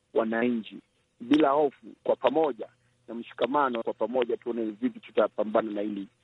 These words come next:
na hili janga, na tutashinda tukiwa tuko kwa pamoja. Kwa hivyo,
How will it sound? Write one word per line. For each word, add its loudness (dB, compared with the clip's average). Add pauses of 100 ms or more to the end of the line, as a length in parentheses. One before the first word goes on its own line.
(220)
na 2
hili 2
janga, 0
na -2
tutashinda 0 (120)
tukiwa -2 (340)
tuko -4
kwa -6
pamoja. -4 (560)
Kwa 6
hivyo, 2